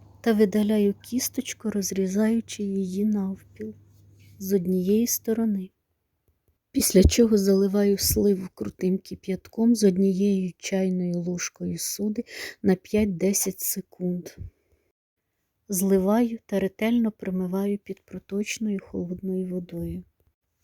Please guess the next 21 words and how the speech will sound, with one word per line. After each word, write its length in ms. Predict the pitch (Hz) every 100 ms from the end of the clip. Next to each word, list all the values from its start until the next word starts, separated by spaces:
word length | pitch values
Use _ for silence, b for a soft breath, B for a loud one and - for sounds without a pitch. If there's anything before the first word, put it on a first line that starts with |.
| -
Викладаю 680 | 196 - 214 208 254 220
її 420 | 208 190 190 202 190
на 160 | 185
деко 400 | 175 196 233 -
та 180 | - 196
ставлю 500 | - - 247 269 247
до 340 | 180 208 254 254 _ _
духовки. 840 | 202 214 - 202 196 - - 196 - _ _
В 60 | 208
мене 280 | 202 190
газова, 600 | 175 170 196 208 226 226 247 B B B
на 120 | 220 208
температуру 720 | 220 208 226 233 - 269 202
п'ятдесят 720 | - 185 180 - - 196 185
градусів 640 | 185 214 233 247 - 220
з 100 | -
привідкритою 1040 | - - 214 196 - - 214 226 - 226 220
дверкою 760 | 180 196 185 - _ 190 196 B B B -
на 120 | 202
півтори 680 | - 202 185 - 196 202 220
години. 540 | 214 180 185 185 196